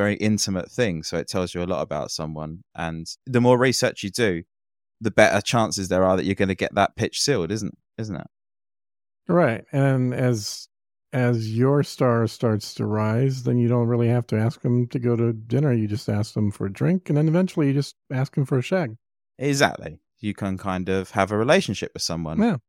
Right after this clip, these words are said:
Speaker 1: And the thing is, is that every relationship with someone is a relationship.
Speaker 2: Oh, I wasn't going towards relationships, but never
Speaker 1: But that
Speaker 2: mind.
Speaker 1: is what it is, though. It is, you are forming a relationship, even if it's one that's a very sort of nubile and going to be aborted or terminated in the,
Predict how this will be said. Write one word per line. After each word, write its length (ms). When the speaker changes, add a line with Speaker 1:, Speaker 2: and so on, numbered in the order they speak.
Speaker 1:
And 340
the 120
thing 200
is, 160
is 140
that 180
every 320
relationship 600
with 100
someone 380
is 160
a 60
relationship. 500
Speaker 2:
Oh, 40
I 60
wasn't 300
going 180
towards 280
relationships, 640
but 260
never 160
Speaker 1:
But 60
that 80
Speaker 2:
mind. 100
Speaker 1:
is 80
what 120
it 120
is, 180
though. 200
It 100
is, 220
you 140
are 80
forming 560
a 160
relationship, 640
even 260
if 120
it's 180
one 180
that's 220
a 60
very 460
sort 220
of 120
nubile 760
and 120
going 240
to 100
be 160
aborted 480
or 60
terminated 720
in 220
the, 320